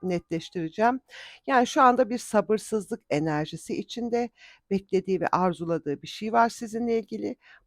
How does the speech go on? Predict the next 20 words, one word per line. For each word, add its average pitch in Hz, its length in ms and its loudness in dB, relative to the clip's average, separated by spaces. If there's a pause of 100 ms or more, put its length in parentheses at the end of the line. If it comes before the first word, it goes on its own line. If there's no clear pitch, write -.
Bunun 185 380 0
bir 247 100 4
an 196 180 4
önce 208 640 0 (180)
gerçekleşmesini 202 1120 0
istiyor. 170 840 0
Peki 214 320 -2
neymiş 196 440 0
bakalım 180 480 -4
bu 202 140 -4
soralım. 175 680 -2 (440)
Nedir 214 220 0
seni 190 340 -2
bu 180 100 -10
kadar 190 340 2
sabırsızlandıran? 170 1300 -4 (840)
Neyi 214 280 0
bekliyorsun 160 540 -4
sabırsızlıkla - 960 -14
sen? - 320 -16